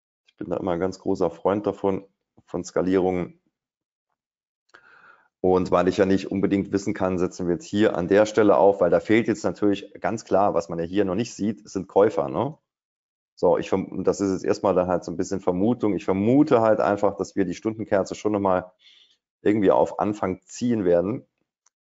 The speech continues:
Und, äh, wenn ich die Käufer suche und dann, und halt einfach nur einen Punkt habe, wo ich sage, ja, das könnte passen. Das war gestern im dao genauso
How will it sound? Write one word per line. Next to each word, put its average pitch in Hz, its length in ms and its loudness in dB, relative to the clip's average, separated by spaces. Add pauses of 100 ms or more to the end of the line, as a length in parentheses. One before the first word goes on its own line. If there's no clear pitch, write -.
(300)
Und, 92 520 2
äh, 87 300 2 (220)
wenn 92 140 0
ich 95 120 -2
die 95 400 -6 (280)
Käufer 101 420 2
suche 110 680 -2 (1200)
und 87 160 -10
dann, 87 260 -6 (1000)
und 90 220 -6
halt 90 200 0
einfach - 160 -2
nur 95 120 2
einen 82 80 -6
Punkt 104 200 -2
habe, 90 140 2
wo 92 80 0
ich 90 60 -4
sage, 92 260 0
ja, 90 140 0
das 90 160 -4
könnte 98 240 -4
passen. 98 320 -2
Das 90 120 -6
war 95 100 0
gestern 117 300 0
im 92 140 -4
dao 107 240 4
genauso 101 580 0